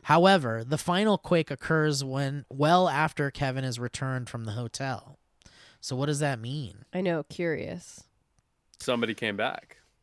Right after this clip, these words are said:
Speaker 1: Damon Lindelof said the last scene of the finale very purposefully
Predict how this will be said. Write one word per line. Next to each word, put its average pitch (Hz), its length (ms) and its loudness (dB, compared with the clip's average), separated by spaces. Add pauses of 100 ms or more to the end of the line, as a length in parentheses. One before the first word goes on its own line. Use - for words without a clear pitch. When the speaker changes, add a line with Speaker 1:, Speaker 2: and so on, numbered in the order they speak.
(160)
Speaker 1:
Damon 220 320 2
Lindelof 190 420 4
said 151 440 4
the 139 100 0
last 160 320 4
scene 180 260 -2
of 156 100 -2
the 156 80 -2
finale 131 840 -4
very 165 500 2
purposefully 120 1000 -2